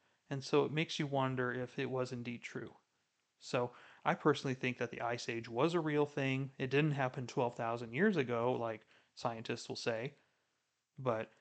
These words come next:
I do think that it did happen as the result of the global flood.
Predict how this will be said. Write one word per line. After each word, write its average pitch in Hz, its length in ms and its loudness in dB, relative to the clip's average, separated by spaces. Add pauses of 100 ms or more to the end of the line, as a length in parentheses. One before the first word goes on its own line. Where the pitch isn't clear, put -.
(120)
I 123 100 0
do 135 200 2
think 131 220 -4
that 120 140 0
it 113 140 -6
did 135 160 2
happen 127 500 2
as 120 180 -2
the 127 100 -2
result 117 400 -2
of 117 100 -4
the 123 60 -6
global 113 320 -6
flood. 113 400 -4